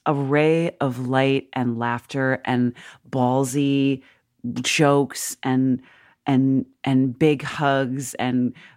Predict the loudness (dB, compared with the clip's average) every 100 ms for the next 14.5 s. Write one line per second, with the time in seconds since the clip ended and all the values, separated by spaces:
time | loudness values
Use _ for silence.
0 | -10 -2 2 2 0 0 2 2 2 0
1 | -2 -2 -2 -2 -2 -6 -4 -2 0 -2
2 | -4 -6 -4 -2 -4 -8 -18 -20 -20 -20
3 | -20 _ -16 0 2 4 2 0 -2 -4
4 | -2 -2 -2 -4 -2 0 0 0 0 -2
5 | -2 0 2 2 2 0 0 0 0 0
6 | 0 0 -4 -2 0 2 0 -2 -4 -4
7 | -12 -8 -4 -2 0 0 -4 _ _ _
8 | _ _ _ -2 0 2 0 2 2 2
9 | 0 0 0 0 -2 -6 _ _ _ _
10 | _ _ _ 0 2 2 0 0 0 0
11 | 0 -2 -8 -10 -6 -4 -2 -2 -2 -4
12 | -2 -2 -4 -6 -12 _ _ _ _ _
13 | _ -4 -4 -6 _ _ _ -6 -4 -2
14 | 0 0 -2 -6